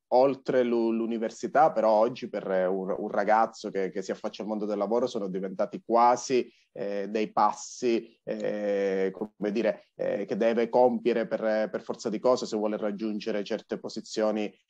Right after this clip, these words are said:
eh, lavorative. Quindi è una risposta com-, complicata, però alla fine, come in tante cose, eh, si arriverà lì. Quindi la domanda sarà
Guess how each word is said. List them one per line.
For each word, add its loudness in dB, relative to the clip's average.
eh, -4
lavorative. 0
Quindi 2
è 4
una 2
risposta -2
com-, 0
complicata, 2
però 4
alla 2
fine, -4
come -4
in -6
tante -2
cose, 2
eh, -10
si -8
arriverà 2
lì. 0
Quindi 0
la 2
domanda 0
sarà 2